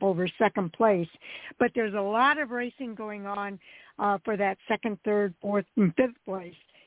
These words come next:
uh, in the arca Menard Series, and I'll be anxious to watch that 'cause you've got some, a lot of Illinois drivers in there, Kelly Kosky being one of 'em, uh, that could very well take this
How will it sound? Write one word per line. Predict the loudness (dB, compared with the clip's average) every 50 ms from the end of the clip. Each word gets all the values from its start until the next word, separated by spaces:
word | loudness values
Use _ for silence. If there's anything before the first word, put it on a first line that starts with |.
| _ _ -6
uh, | -4 -4 -2 -4 -4 -6 -8
in | -6 -6 -4 -4
the | -4 -4
arca | -4 -4 -4 -6 -6
Menard | -6 -6 -4 -4 -4 -6 -6 -8 -6 -2
Series, | 0 0 2 0 0 -2 -4 -4
and | -2 -2
I'll | 0 0
be | 0 0 0 0 0 -2 -4 -4
anxious | -4 -2 -2 -2 -4 -4 -6 -6 -2 0
to | 4 6
watch | 6 6 4 2 0 -2 2
that | 4 4 4 2 0
'cause | -4 -4 -2
you've | 0 0 2
got | 4 2 2 2 0
some, | -2 0 0 -2 -4 -8 -14 -20 -18 -18 -16 -12 -6
a | -2 0
lot | 2 2 4 2 2
of | 0 -2
Illinois | -4 -6 -6 -6 -4 -2 -2 -2 -2
drivers | 0 0 0 0 0 -2 -6 -8 -8 -6
in | -4 -4 -4 -4
there, | -6 -6 -10 -10 -10
Kelly | -6 -4 -4 -4 -2
Kosky | 2 4 6 6 6 4 0 -4 -4 -4 -4 -4 -4
being | -6 -6 -6 -6 -4
one | 0 0 2 2 2
of | 0 0 0
'em, | 0 0 -2 -6 -12 -16 -18 -16 -16 -2 2
uh, | 4 6 6 6 6
that | 4 2 0 0
could | 0 -4 -4 -2
very | 0 2 2 2
well | 2 2 2 0 0
take | -2 -4 -6 -6 -4 -4
this | -4 -4 -4